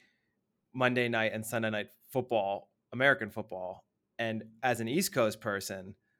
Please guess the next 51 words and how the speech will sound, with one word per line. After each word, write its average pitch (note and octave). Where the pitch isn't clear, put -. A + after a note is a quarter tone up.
I A#2+
very A#2+
much G#2
dislike G2+
eight A#2
thirty G#2+
kickoffs. A#2
<laughs> -
Again, C#3
being B2
on A#2+
the A#2
West C#3+
Coast, A2
it's, A2
it's B2
really G#2+
nice A#2+
'cause G#2
it's G#2
a G2+
five G#2
thirty, G2+
six -
thirty G2+
kickoff F#2+
at, C#2
at F2+
latest. A2+
So G#2
it's -
still A2
manageable. B2+
But A#2+
if A2+
I C3
were C#3
living C3
on A#2
the G#2
East A#2
Coast, A#2+
and A2
when G#2
I G2
did A2
live B2
on B2+
the B2+
East C3+
Coast, C#3+